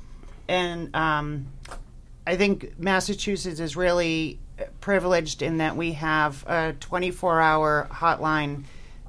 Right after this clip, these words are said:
um, called SafeLink, and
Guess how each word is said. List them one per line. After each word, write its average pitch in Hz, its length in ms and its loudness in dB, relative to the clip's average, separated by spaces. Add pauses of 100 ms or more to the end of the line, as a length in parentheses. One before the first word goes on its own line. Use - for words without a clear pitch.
(220)
um, 156 460 2
called 151 260 0
SafeLink, 143 800 0 (680)
and 160 500 2